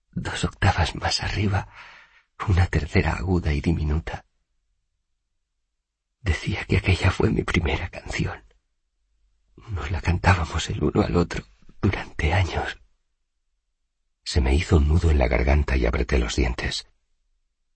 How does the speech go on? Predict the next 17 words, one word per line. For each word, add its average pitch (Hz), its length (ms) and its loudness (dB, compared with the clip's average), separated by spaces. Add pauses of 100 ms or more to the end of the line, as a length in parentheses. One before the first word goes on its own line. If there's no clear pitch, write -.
(180)
"Puedes 85 320 0
decirlo", - 720 -4 (1200)
dijo 76 320 4
Auri 60 300 4
en 60 100 4
voz 67 180 4
baja. - 420 0 (920)
"No 101 380 2
pasa 78 260 -2
nada 65 460 2
si - 160 -4
lo - 160 -10
dices. - 600 -12 (1600)
Nunca 92 340 -2
volveré 95 400 2
a 98 60 0
verla". - 480 -4